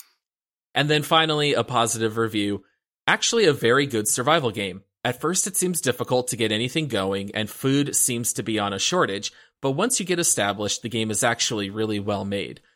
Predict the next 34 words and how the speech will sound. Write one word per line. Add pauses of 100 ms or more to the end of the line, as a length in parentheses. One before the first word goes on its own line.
(300)
The
latest
update
as
well
added
so
many
things
to
the
game
which
it
needed, (280)
and
there
is
so
much
to
do
and
more
to
learn
about
the
game.
I
highly
recommend
this
game.